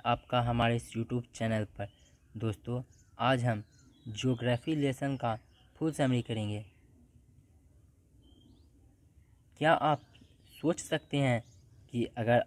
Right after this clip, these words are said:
आप ज़मीन से दस हज़ार फीट ऊपर से देखेंगे तो आपका शहर कैसा दिखेगा?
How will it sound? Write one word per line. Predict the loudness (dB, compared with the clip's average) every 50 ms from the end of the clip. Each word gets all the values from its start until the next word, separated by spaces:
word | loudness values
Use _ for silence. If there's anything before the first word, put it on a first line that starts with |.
| 4
आप | 4 4 4 4 0 _ _ _ _ -20 -14
ज़मीन | -8 0 0 2 2 2 0 -2 -2
से | -2 0 0 0 0 -2 -4 2
दस | 4 4 4 4 0
हज़ार | 2 6 6 6 6 4 -2 -10
फीट | -6 -6 -6 -6 -10 _ -10 -8
ऊपर | -8 2 4 4 4
से | 4 2 -2
देखेंगे | 0 2 0 0 0 -2 -2 0 2 2 2 2 0 -4 -12 -20 -20 _ _ -16 -14
तो | -14 -4 2
आपका | 2 2 2 2 0 0 0
शहर | 0 2 0 0 0 0 -2 -6 -14 _ -20 -16 0
कैसा | 4 4 4 6 6 6 6
दिखेगा? | 6 2 -2 0 0 4 6 6 4 4 2